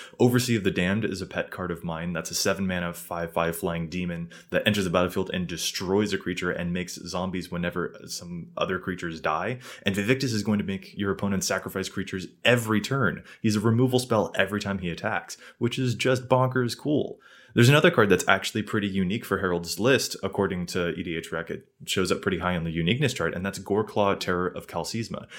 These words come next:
And I actually really like the bear here. That's a four mana, four three that reduces the creature spells you cast with power four or greater by two, which is awesome because most of the creatures, and the deck is mostly creatures, it's got forty creatures,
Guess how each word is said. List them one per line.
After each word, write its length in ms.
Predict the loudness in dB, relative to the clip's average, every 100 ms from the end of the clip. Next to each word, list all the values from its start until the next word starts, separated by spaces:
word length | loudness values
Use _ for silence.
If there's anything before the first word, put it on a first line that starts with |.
| 0
And 100 | 2
I 180 | 4 2
actually 260 | 2 2
really 300 | 2 4 4
like 220 | 2 0 0
the 80 |
bear 300 | 0 2 2
here. 340 | 0 -4 -8 -10 -20 -12 -4
That's 280 | -2 -2 -2
a 180 | -4 -4
four 300 | 2 6 8
mana, 320 | 8 6 2
four 260 | 2 2
three 240 | 2 2 2
that 320 | 0 -4 -6
reduces 560 | -4 0 0 0 -6 -6
the 320 | -2 -2 -2
creature 340 | -4 -4 -2 -2
spells 340 | 0 0 -2
you 80 | -6
cast 380 | -2 -2 -4 -12
with 120 | -12
power 240 | -6 -4
four 280 | -2 0 0
or 160 | 0 0
greater 420 | 4 4 2 -4 -14 _
by 160 | 0 0
two, 460 | 0 0 2 0 -4 -20 _
which 200 | 0 2
is 80 | 4
awesome 340 | 4 4 4
because 260 | 4 2 2
most 360 | 2 2 2 2
of 60 |
the 80 | 2
creatures, 440 | 0 0 2 0
and 220 | -2 -4 0
the 60 |
deck 200 | 0 -2 -4
is 200 | -10 -8
mostly 380 | -6 -6 -6
creatures, 400 | 0 0 2 0
it's 140 | 0 -4
got 200 | -6 -4
forty 340 | 0 2 2
creatures, 360 | 0 -2 -4